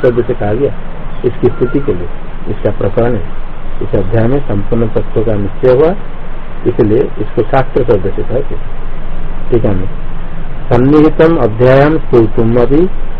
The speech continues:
कुतस्तत्र शास्त्र शब्द सदर्थाभाव। सन्निहित अध्याय, पंचदश अध्याय, उसकी स्तुति करने के लिए शास्त्र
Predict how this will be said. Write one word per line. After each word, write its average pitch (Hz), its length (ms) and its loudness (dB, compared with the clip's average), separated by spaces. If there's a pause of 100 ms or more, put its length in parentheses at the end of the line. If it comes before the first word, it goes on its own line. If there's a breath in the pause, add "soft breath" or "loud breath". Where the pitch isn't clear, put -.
(140)
कुतस्तत्र 156 640 4
शास्त्र 113 420 2
शब्द 131 280 4 (420)
सदर्थाभाव। 123 720 2 (1040)
सन्निहित 143 360 4
अध्याय, 139 340 4
पंचदश 123 500 0
अध्याय, 123 360 2 (680)
उसकी - 220 -2
स्तुति - 400 -2
करने 135 280 4
के 143 60 2
लिए 143 160 2
शास्त्र 117 320 0